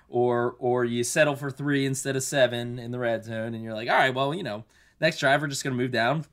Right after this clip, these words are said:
pretty quickly and we'll, we'll get another shot at it." <laughs> You know, that's not the game the Ravens are playing right now. It's definitely not, right?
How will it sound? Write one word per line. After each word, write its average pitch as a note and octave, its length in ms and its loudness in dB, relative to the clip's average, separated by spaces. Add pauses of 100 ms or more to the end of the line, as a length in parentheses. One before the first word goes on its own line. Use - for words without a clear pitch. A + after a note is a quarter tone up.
pretty C3 140 -8
quickly C#3+ 440 -4
and B2 280 -6 (400)
we'll, D3+ 180 -6 (120)
we'll C#3+ 200 -2
get E3+ 120 0
another D#3 240 4
shot A#2 260 4
at B2+ 140 6
it." - 200 2
<laughs> - 40 -20 (520)
You D3 140 -6
know, - 160 2 (220)
that's E3 160 2
not F3+ 260 6
the F3 80 4
game E3+ 240 4
the D#3 80 0
Ravens D3+ 260 2
are B2+ 60 -4
playing G2 300 -6
right F2 120 -12
now. - 140 -20 (640)
It's A2 220 -2
definitely B2+ 480 2
not, - 200 -2 (680)
right? A#2 340 0